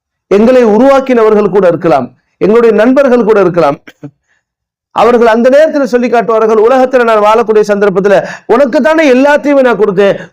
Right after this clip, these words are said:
கொஞ்சோண்டு தண்ணி கொடுறா, முடியலடா, தாங்க முடியல, தண்டனை தாங்க முடியல, வேதனை தாங்க முடியல, வலி தாங்க முடியல," நரகத்தினுடைய வேதனைகளை அனுபவித்துக் கொண்டே கேட்பார்கள்.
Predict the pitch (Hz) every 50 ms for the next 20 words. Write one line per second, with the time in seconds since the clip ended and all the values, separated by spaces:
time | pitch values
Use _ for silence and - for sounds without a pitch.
0 | _ 220 240 247 240 311 311 311 294 302 196 233 214 226 233 240 196 220 208 220
1 | 208 208 196 196 202 240 240 - 220 208 196 185 180 170 - 180 185 233 240 240
2 | 214 202 196 202 190 180 180 170 156 170 180 220 233 233 214 175 185 185 196 208
3 | 202 185 180 175 180 175 170 170 160 180 208 226 233 208 196 180 - 180 190 196
4 | 180 180 170 175 175 175 175 156 156 - - - - 160 180 226 262 302 320 -
5 | - - 226 254 269 254 233 220 214 226 220 202 202 185 - - - - - 165
6 | 196 208 240 285 277 269 269 202 269 254 233 226 208 202 208 240 254 269 254 254
7 | 247 233 254 247 - 233 254 294 320 320 311 247 196 285 - 285 254 269 262 202
8 | 233 220 196 214 202 202 190 180 165 139